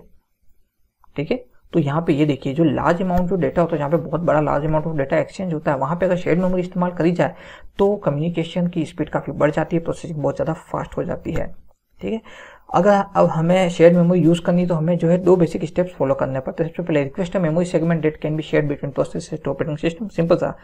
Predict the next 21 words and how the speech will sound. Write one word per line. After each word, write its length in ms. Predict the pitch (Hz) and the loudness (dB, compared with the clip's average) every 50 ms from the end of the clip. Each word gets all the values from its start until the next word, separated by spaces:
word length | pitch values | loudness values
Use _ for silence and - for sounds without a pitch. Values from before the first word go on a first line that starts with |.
| - - - - - | -20 -16 -8 -2 -2
ऑपरेटिंग 340 | 160 - - 226 - 240 | 0 4 4 4 4 2
सिस्टम 300 | - - - - - 180 | 0 0 0 2 2 2
से 100 | 175 185 | 2 4
दोनों 200 | 170 151 156 165 | 4 4 4 4
प्रोसेस, 300 | 165 156 151 151 - 165 | 2 2 0 0 0 -2
जो 160 | 139 - 165 175 | 2 4 4 6
भी 80 | 220 | 6
प्रोसेस 400 | 214 - 160 147 - 170 151 - | 4 2 2 2 2 -2 0 0
आपस 240 | 139 139 - 208 - - | 0 0 0 -2 -2 -2
में 60 | 160 | -2
मेमोरी 220 | 143 147 151 160 | -2 0 0 0
शेयर 180 | 156 - 160 165 | 2 2 2 2
करना 180 | 165 156 156 151 | 2 0 -2 -2
चाहते 220 | - 147 - - | -4 -2 2 2
हैं, 60 | 180 | 2
उनको 160 | 170 175 - | 4 4 2
ऑपरेटिंग 260 | - - 165 170 180 175 | 2 2 0 0 -2 -6
सिस्टम 220 | - - 175 170 | -4 -4 -4 -2
से 100 | 170 175 | -2 -4
एक 60 | 170 | -4
नया 300 | 151 139 143 156 175 180 | -2 -2 0 0 0 -2